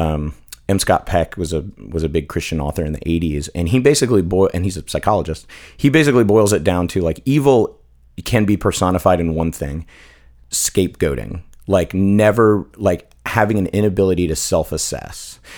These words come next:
So there's also this, there is, like, a spiritual evil, and then there's, like, a practical evil that I think does more damage. Like, if you think about, like,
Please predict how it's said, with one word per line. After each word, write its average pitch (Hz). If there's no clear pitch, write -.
So 160
there's 147
also 147
this, 104
there 127
is, 147
like, 110
a 92
spiritual 123
evil, 139
and 117
then 135
there's, 113
like, 95
a -
practical -
evil 123
that 101
I 92
think 98
does 98
more 90
damage. 85
Like, 104
if 107
you 107
think 113
about, 92
like, 82